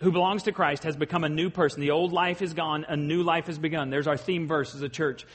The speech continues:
New Life Community Church comes from this. We're supposed to be about helping people discover new life. And all of this is a gift from God, who brought us back to himself through Christ. And God has given us this task of reconciling people to him.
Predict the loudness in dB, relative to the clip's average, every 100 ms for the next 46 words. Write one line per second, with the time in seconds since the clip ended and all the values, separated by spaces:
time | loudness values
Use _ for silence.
0 | -8 0 2 2 0 -2 -2 0 -2 -4
1 | -4 -4 -4 -4 -4 -4 -4 -6 -10 -6
2 | 4 4 4 2 0 0 -2 0 4 4
3 | 4 2 0 0 -2 -4 -4 -4 -4 -2
4 | 0 0 0 0 0 -2 -4 -14 -20 _
5 | -20 -20 -20 -4 4 8 8 8 4 4
6 | 2 0 2 4 4 4 -2 2 2 0
7 | -4 -2 4 6 6 6 4 4 2 -4
8 | 0 2 2 0 -2 0 0 -2 -14 -16
9 | -6 0 4 4 4 4 4 4 0 0
10 | -2 -2 -4 -2 -2 -2 -2 0 0 0
11 | -2 2 2 2 0 -2 -4 -2 -2 -2
12 | -4 -2 -2 -4